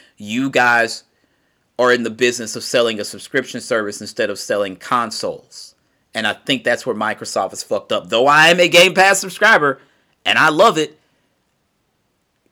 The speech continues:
think about it. I can take my X, I can take my iPad Pro anywhere with me, sync an Xbox controller, and I can play a lot of Game Pass shit right there on my iPad. And that is a hell of a fucking value. Let me fucking tell you. Is it costing them?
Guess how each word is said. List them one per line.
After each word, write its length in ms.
think 180
about 200
it. 40
I 140
can 160
take 240
my 260
X, 260
I 120
can 140
take 160
my 380
iPad 320
Pro 360
anywhere 420
with 300
me, 160
sync 360
an 60
Xbox 500
controller, 480
and 160
I 80
can 140
play 180
a 60
lot 240
of 80
Game 260
Pass 240
shit 220
right 240
there 140
on 40
my 300
iPad. 340
And 260
that 140
is 140
a 80
hell 240
of 60
a 60
fucking 440
value. 420
Let 200
me 100
fucking 380
tell 200
you. 140
Is 180
it 80
costing 400
them? 240